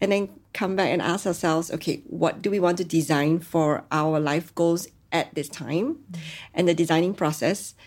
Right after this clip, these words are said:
Speaker 1: uh, means that we have to develop some actionables for ourselves. <laughs> Then we take a break for a couple of days and ask yourself, "Okay, so all these new actionables with your money behavior and your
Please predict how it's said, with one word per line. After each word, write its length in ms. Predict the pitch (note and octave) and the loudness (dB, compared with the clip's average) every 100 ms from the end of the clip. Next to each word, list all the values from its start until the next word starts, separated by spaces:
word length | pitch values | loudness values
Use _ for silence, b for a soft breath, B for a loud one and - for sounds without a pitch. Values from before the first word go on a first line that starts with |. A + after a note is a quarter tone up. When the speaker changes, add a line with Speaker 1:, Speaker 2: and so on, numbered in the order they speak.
| B B _ - | B B _ -6
Speaker 1:
uh, 360 | - F2 C2 - - | -2 -2 -4 -8 -4
means 440 | F#3 E3+ E3+ E3+ | 0 2 2 0
that 160 | - F2 | 0 0
we 100 | E3 | 2
have 300 | F#3+ D#3+ - | 2 0 0
to 80 | E3 | -4
develop 420 | D#3+ D#3 D#3 C#3+ | -2 2 2 2
some 160 | E3 - | -2 -2
actionables 680 | A#2 - E3 D#3 D#3+ D#3 | -4 -4 -2 0 2 0
for 80 | - | -4
ourselves. 640 | - C3 - - - - - _ b b b _ - | -4 -4 -4 -6 -8 -14 -20 _ b b b _ -14
<laughs> 180 | G3 G#3+ | -6 2
Then 180 | B3 | 4
we 120 | B3 A3+ | 4 2
take 180 | A3 | 2
a 60 | G#3 | 2
break 240 | E3 G3 - | 0 0 2
for 160 | F3+ | 0
a 40 | E3 | 2
couple 280 | D3+ F3+ | -2 2
of 80 | F3+ | 2
days 460 | E3 D#3 E3 A#3+ - B B - | 2 2 2 0 -8 B B -2
and 220 | F#3 - | 0 0
ask 220 | A3 A#3 C4+ | -4 -2 -4
yourself, 260 | C4 G3+ | -2 2
"Okay, 260 | A#3+ C4+ B3 | 2 2 0
so 220 | B3 G#3+ | 2 4
all 100 | B3+ | 4
these 220 | C4+ B3 | 2 0
new 180 | A3+ A3+ | 2 4
actionables 800 | - - - G3 F#3+ G3 G3 - B B | 2 -2 -2 -2 2 2 0 -4 B B
with 220 | - F#3 E3 | -4 -2 0
your 80 | D#3+ | 2
money 280 | E3 F3+ F3+ | 2 2 2
behavior 400 | F3 F3 D#3 E3+ | 2 2 4 2
and 100 | |
your 100 | D#3+ | 2